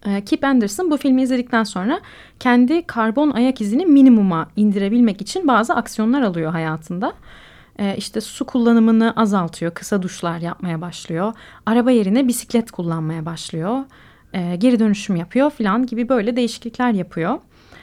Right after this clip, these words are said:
Ee, fakat daha sonra karşılaştığı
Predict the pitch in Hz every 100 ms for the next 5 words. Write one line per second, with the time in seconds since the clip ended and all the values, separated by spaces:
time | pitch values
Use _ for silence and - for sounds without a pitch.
0 | - _ - 196 196 320 311 381 - -
1 | - _ 220 269 349 - 226 196 320 -
2 | - 247 247 269 254 - 254 262 254